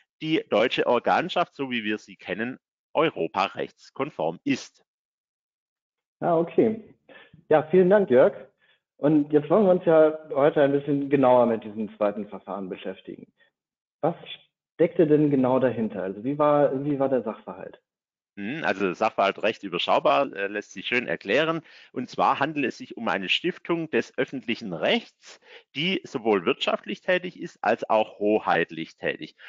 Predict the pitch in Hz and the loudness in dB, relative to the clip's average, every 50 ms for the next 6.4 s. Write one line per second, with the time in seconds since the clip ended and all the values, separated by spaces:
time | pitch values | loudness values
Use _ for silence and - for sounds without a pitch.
0 | - - - 107 104 117 110 - 113 101 - 95 78 82 117 131 147 147 139 147 | -20 -20 -18 -14 -10 -8 -4 -4 -4 -6 -6 -10 -8 -4 -4 -2 0 0 -2 -2
1 | - - 139 - 143 139 135 - _ _ _ _ _ _ 117 120 123 120 - 120 | -4 -8 -14 -14 -12 -14 -14 -14 _ _ _ _ _ _ -2 -2 -2 0 -2 -2
2 | 95 98 98 110 113 - - - - 110 98 95 92 - 104 101 95 - - _ | 0 2 0 0 0 -2 -8 -12 -10 -6 -6 -6 -6 -6 -8 -8 -8 -10 -12 _
3 | _ _ 90 113 120 - - _ _ 101 92 85 82 80 82 80 78 76 69 67 | _ _ -10 -10 -10 -10 -12 _ _ -12 -10 -10 -8 -8 -8 -8 -8 -8 -8 -10
4 | - - - 69 - 67 - - 92 - 92 90 110 123 - - - 82 76 71 | -10 -10 -10 -12 -12 -12 -12 -12 -12 -10 -6 -4 -4 -4 -6 -10 -18 -20 -18 -20
5 | 69 69 67 69 71 65 - 80 - 85 87 92 92 - - - 135 151 - - | -18 -16 -16 -14 -14 -14 -14 -14 -16 -10 -8 -4 -4 -4 -2 -2 -4 -4 -4 -2
6 | - 180 208 240 269 277 262 | -2 0 0 0 -2 -4 -6